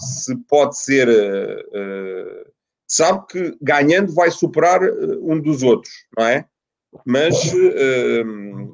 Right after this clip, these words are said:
pode inclusivamente ser primeiro. Se houver um empate, será primeiro. Se o Barcelona ganhar, também será primeiro, porque em igualdade pontual,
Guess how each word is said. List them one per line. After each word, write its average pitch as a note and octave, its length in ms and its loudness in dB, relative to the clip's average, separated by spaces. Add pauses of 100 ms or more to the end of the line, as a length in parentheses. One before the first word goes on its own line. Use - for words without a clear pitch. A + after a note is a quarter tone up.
(240)
pode D3 220 0
inclusivamente D3 680 -2
ser G3 200 -2
primeiro. F#3+ 440 0 (120)
Se B2+ 460 -4
houver B2+ 340 2
um D#3+ 120 2
empate, D3 720 -2 (460)
será C3 340 -2
primeiro. E3+ 640 -2 (160)
Se E3+ 640 0 (640)
o D#3 80 2
Barcelona E3 400 0
ganhar, F3 320 -2
também E3 240 0
será D3 240 -2
primeiro, D3+ 400 0
porque A#2+ 200 -8
em A#2 80 2
igualdade B2 440 2
pontual, C3+ 600 2